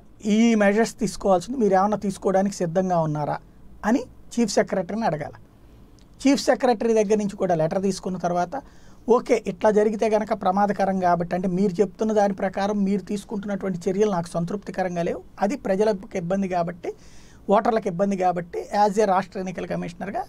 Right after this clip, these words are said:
నేను దీన్ని ఆపుతున్నాను నా విచక్షణ అధికారంతో" అంటే తప్పే లేదు. అలా కాకుండా అసలు ప్రభుత్వంతో సంప్రదింపులే చేయకుండా రద్దు చేసి పడేయడం వల్లనే ఆయన వివాదంలోకి ఇరుక్కున్నారు. అప్పుడు ఏం చేయాలి? కనీసం ఒక నా-,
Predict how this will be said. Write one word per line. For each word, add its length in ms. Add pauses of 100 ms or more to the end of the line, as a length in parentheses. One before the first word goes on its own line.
(200)
నేను 200
దీన్ని 340
ఆపుతున్నాను 580
నా 140
విచక్షణ 400
అధికారంతో" 460
అంటే 140 (100)
తప్పే 320
లేదు. 320 (720)
అలా 200
కాకుండా 580 (120)
అసలు 200
ప్రభుత్వంతో 580
సంప్రదింపులే 800
చేయకుండా 440 (140)
రద్దు 180
చేసి 260
పడేయడం 440
వల్లనే 300 (560)
ఆయన 200
వివాదంలోకి 720 (100)
ఇరుక్కున్నారు. 420 (260)
అప్పుడు 200
ఏం 180
చేయాలి? 300
కనీసం 460 (640)
ఒక 180
నా-, 520